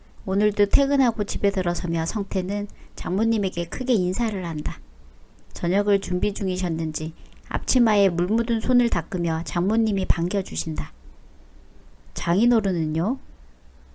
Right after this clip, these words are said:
또 친구들이랑 밤낚시 간다고 짐 싸들고 나갔어.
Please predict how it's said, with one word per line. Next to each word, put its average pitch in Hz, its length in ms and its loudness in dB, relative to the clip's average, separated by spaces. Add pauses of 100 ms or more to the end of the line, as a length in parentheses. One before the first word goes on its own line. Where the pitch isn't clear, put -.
(600)
또 190 420 4
친구들이랑 254 760 0
밤낚시 220 460 2
간다고 175 640 -4
짐 170 180 -4
싸들고 208 440 -4
나갔어. 165 500 -4